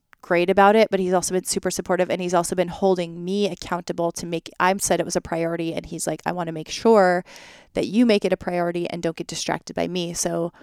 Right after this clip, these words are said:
I have been really, really lucky with that. So I'm gonna get into some of the questions that you guys asked, and,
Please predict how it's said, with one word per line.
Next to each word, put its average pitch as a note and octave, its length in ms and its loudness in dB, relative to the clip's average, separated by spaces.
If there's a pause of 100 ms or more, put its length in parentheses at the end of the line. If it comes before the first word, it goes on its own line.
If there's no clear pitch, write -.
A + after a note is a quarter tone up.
(280)
I F#3 180 4
have F#3 100 2
been F3 220 -4
really, E3 260 -4
really E2 220 -4
lucky - 260 -8
with - 140 -8
that. - 220 -8 (1120)
So B3 140 6
I'm B3 80 6
gonna E4+ 140 4
get D#4 140 6
into B3 160 2
some G#3 180 2
of F#3+ 60 0
the F3+ 60 0
questions G3 520 -2
that E3+ 120 0
you F3+ 100 -6
guys F3+ 200 2
asked, E3+ 320 -2
and, F3 300 -6